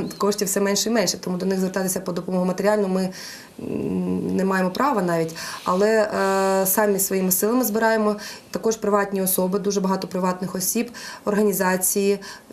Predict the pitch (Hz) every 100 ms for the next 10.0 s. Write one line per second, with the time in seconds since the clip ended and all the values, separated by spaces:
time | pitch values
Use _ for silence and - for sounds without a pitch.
0 | 185 208 240 294 311 311 277 311 226 208
1 | 185 180 - 196 190 220 240 233 190 175
2 | 180 - - 208 208 196 196 254 240 196
3 | 185 190 196 175 185 190 226 220 196 -
4 | - - 185 190 175 175 - - 285 262
5 | 185 214 240 277 208 - 185 196 190 -
6 | 208 208 190 180 180 90 - - - -
7 | - - 180 180 - - 185 185 - 254
8 | 240 214 - 202 196 190 208 190 190 202
9 | 190 190 226 277 269 196 190 185 190